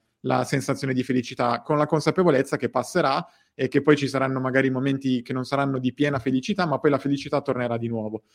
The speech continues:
Per quanto riguarda invece il costruirsi una vita felice, è qualcosa che un po' ci dà la possibilità di rimetter-,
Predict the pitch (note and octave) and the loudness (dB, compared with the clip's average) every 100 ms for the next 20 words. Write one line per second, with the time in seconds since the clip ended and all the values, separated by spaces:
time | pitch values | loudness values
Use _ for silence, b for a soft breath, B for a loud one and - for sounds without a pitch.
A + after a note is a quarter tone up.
0 | _ _ - F3 C#4 B3 D#3+ E3+ E3 D3 | _ _ 0 4 4 4 6 6 4 4
1 | F3 E3 D3+ - D3 C#3+ E3+ E3 F#3 F#3+ | 4 6 4 4 0 2 4 4 6 6
2 | D3 C#3+ C#3 D3 D#3 G3+ E3 E3+ F#3+ F#3+ | 6 0 0 2 2 2 2 2 0 -2
3 | B B D#3 G3+ G3+ G3+ F3+ F3 E3+ D#3+ | B B 0 4 4 4 4 2 0 2
4 | F#3 F#3 F3 - B B _ - D#3 D#3+ | 4 4 2 -6 B B _ -4 2 4
5 | E3 D#3+ D#3 D#3+ D#3+ F3 D#3+ D#3 D#3 E3+ | 4 2 -2 0 2 2 2 2 2 2
6 | E3+ E3+ E3+ | 2 2 0